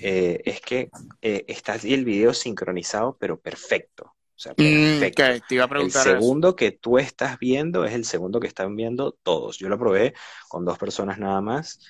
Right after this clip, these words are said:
Speaker 1: éramos tres en total, y se veía perfecto.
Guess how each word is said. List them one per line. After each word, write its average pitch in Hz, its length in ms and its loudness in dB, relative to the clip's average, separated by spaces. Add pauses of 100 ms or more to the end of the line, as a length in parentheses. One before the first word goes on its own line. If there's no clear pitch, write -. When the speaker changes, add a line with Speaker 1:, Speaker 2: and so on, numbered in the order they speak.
(140)
Speaker 1:
éramos 92 300 -6
tres 87 260 0
en 98 100 -8
total, 92 420 -4 (340)
y 87 320 -10 (140)
se - 260 -4
veía 92 360 0
perfecto. - 800 -4